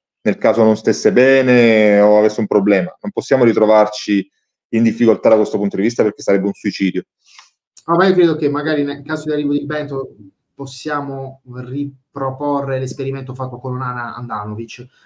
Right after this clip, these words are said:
Speaker 2: proprio come alternanza delle partite, perché le
Speaker 1: Sì.
Speaker 2: competizioni sono tante, eh. Io so che il
Speaker 1: Beh,
Speaker 2: portiere
Speaker 1: beh,
Speaker 2: magari non si
Speaker 1: arrivasse
Speaker 2: sforza, ma
Speaker 1: Bento, arrivasse Bento, farebbe quelle cinque, sei partite da titolare, in partite non
Speaker 2: Sì.
Speaker 1: particolarmente di cartello,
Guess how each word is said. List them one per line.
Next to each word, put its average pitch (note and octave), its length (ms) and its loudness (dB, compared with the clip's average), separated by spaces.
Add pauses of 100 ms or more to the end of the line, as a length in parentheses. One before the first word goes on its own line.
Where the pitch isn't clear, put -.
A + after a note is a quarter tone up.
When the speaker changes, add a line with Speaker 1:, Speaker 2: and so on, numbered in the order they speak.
Speaker 2:
proprio C#3+ 280 -4
come C#3 180 -6
alternanza C#3 640 -2
delle C3+ 220 -4
partite, C#3 380 -6
perché B2 140 -8
le G#3+ 60 0
Speaker 1:
Sì. A3+ 60 -2
Speaker 2:
competizioni G#3 580 0
sono F3 160 -8
tante, - 560 -16
eh. - 460 -8
Io E3 80 6
so E3+ 140 0
che F3 100 0
il D3 60 2
Speaker 1:
Beh, B2 40 -4
Speaker 2:
portiere D#3 300 4
Speaker 1:
beh, D#3 60 6
Speaker 2:
magari D3+ 260 0 (800)
non C#3 120 -8
si C#3 120 -6
Speaker 1:
arrivasse C#3 520 4
Speaker 2:
sforza, C3 120 4
ma C3 60 8
Speaker 1:
Bento, B2+ 600 2 (120)
arrivasse B2 460 4
Bento, A#2 600 2
farebbe A2+ 380 4
quelle A2+ 240 4
cinque, B2 360 -2
sei A2+ 140 2
partite A2+ 340 2
da G#2 80 6
titolare, G#2+ 720 4 (680)
in A#2 280 2
partite A2 340 2
non A#2+ 200 4
Speaker 2:
Sì. A#2 60 -2
Speaker 1:
particolarmente A2 600 2
di G#2 100 0
cartello, G#2 720 2